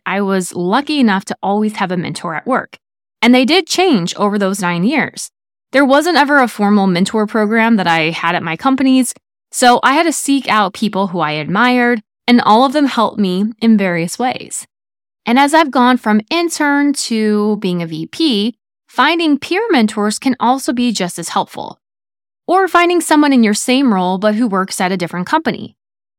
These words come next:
Talking through real-life challenges, issues, solutions can be so incredibly valuable and eye-opening in thinking through what potential steps I can take next to make positive impacts at my company.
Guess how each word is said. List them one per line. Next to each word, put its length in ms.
Talking 420
through 360
real-life 400
challenges, 800
issues, 800
solutions 840
can 140
be 120
so 320
incredibly 540
valuable 640
and 200
eye-opening 680
in 160
thinking 380
through 300
what 340
potential 380
steps 360
I 120
can 160
take 260
next 300
to 80
make 200
positive 360
impacts 440
at 100
my 100
company. 460